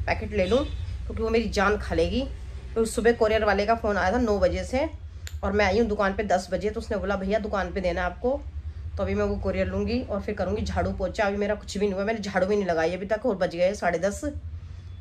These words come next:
और अभी धीरे, धीरे, धीरे कर रही हूँ। एक तो ऊपर से यार मन नहीं हो रहा, बहुत ज़्यादा थकावट हो रखी है, हस्बैंड गए हुए हैं गाँव,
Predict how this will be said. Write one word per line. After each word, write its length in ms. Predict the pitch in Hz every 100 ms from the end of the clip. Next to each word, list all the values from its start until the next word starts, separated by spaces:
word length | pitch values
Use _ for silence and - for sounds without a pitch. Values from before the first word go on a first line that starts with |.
| -
और 120 | 208 214
अभी 160 | 214
धीरे, 240 | 196 208 226
धीरे, 240 | 226 226
धीरे 240 | 220 226 220
कर 120 | 185
रही 80 | 214
हूँ। 80 |
एक 60 | 214
तो 80 | 240
ऊपर 80 | 240
से 100 | 254
यार 120 | 247
मन 160 | 220
नहीं 140 | 226 226
हो 60 |
रहा, 80 | 220
बहुत 220 | 214 202
ज़्यादा 280 | 208 226 226
थकावट 320 | 196 190 208
हो 80 | 202
रखी 220 | 196 196
है, 160 | 247 220
हस्बैंड 280 | 202 196 226
गए 180 | 208 202
हुए 120 | 208
हैं 140 | 202
गाँव, 360 | 196 202 233